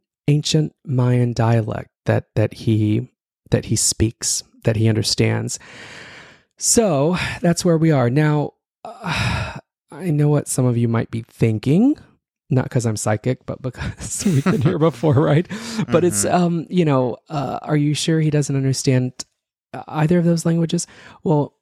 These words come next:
Speaker 1: here's what I understand. What I understand, and Liam, I think I've shown you this report, but you've got the initial police report, which indicates that this suspect, Rosendo Peck, he was pulled in for the, for the, uh, murder of Betty Willis in twenty eighteen, and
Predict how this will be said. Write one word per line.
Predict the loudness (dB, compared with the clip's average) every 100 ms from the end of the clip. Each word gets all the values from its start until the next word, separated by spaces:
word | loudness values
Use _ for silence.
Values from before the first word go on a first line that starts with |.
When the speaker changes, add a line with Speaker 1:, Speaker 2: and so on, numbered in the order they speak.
| _ _
Speaker 1:
here's | 0 2 2
what | 2
I | 4
understand. | 2 0 0
What | 2
I |
understand, | 2 2 2 2 4 0 -4 -2
and | 0 0 -2
Liam, | 2 2 4
I |
think | 2 0
I've | 0
shown | 0 0
you |
this | 0 -2
report, | -2 0 -2
but | 0 -2 -4 -20 -20 -12
you've | -2
got | 0 2
the | 2
initial | 2 0 0
police | -2 -2
report, | -2 -2 -2
which | -2
indicates | -2 0 0 0 0
that | 0 0
this | -2
suspect, | 0 0 0 0 0
Rosendo | 0 0 2 2
Peck, | 0 -2 -6 -20 _ _ _ -2
he | 0
was | 0
pulled | 0 0 2
in | 2 2 0
for | 0 2
the, | 2 0 -2
for | 0
the, | 2 0 -2 -8 -18 -10
uh, | -6 -4 -4 -6
murder | 0 2 4 2
of | 2
Betty | 2 4
Willis | 2 2 -2
in | -6
twenty | -2 -2
eighteen, | 0 -2 -2 -6 -20 -10
and | 0 0 0